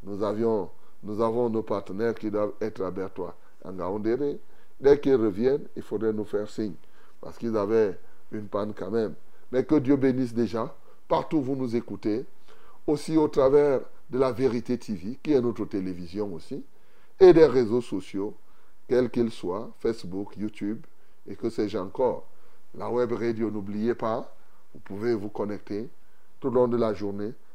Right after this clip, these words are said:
non seulement à Fraîche Rosée, mais surtout ah, la Success Radio, la radio pour vous aider à réussir votre passage sur la terre. Fraîche Rosée, c'est dans vous. Et sans vous, nous ne sommes pas ici. Et nous qui sommes ici,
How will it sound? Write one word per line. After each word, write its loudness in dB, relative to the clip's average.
non 2
seulement 2
à 0
Fraîche -2
Rosée, -2
mais -4
surtout -6
ah, -6
la -6
Success -6
Radio, -4
la -6
radio -2
pour -4
vous -2
aider 0
à -4
réussir -2
votre -6
passage -6
sur -8
la -8
terre. -10
Fraîche 0
Rosée, 8
c'est 2
dans 4
vous. -4
Et 4
sans -2
vous, -2
nous -4
ne -4
sommes -4
pas -6
ici. -8
Et 12
nous 2
qui -4
sommes 0
ici, -6